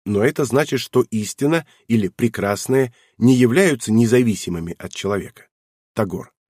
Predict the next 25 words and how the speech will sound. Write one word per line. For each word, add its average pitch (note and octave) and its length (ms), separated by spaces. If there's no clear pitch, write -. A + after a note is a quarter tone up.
Не F#2+ 220
являются. G2+ 560
Эйнштейн. A#2 600
Если F3+ 340
бы E3 140
людей D#3+ 300
вдруг D3 320
не D3+ 160
стало, G2 540
то D3 200
Аполлон C3 460
Бельведерский A#2 680
перестал B2+ 480
бы D#3+ 100
быть G#2 240
прекрасным? - 640
Тагор. F#2+ 400
Да. A2+ 380
Эйнштейн. F#2 500
Я B2 200
согласен A#2+ 560
с - 80
подобной A2+ 400
концепцией A#2 560
прекрасного, A2+ 680